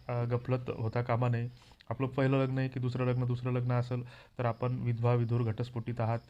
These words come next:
हे वर्गीकृत केलं पाहिजे. अ, जर आपण विधवा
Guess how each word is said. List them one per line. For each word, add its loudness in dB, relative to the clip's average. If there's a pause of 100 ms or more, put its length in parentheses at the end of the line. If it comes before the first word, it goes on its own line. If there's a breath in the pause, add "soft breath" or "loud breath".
(120)
हे 0
वर्गीकृत 0 (100)
केलं -2
पाहिजे. -2 (440 loud breath)
अ, 2
जर 4
आपण 2
विधवा 2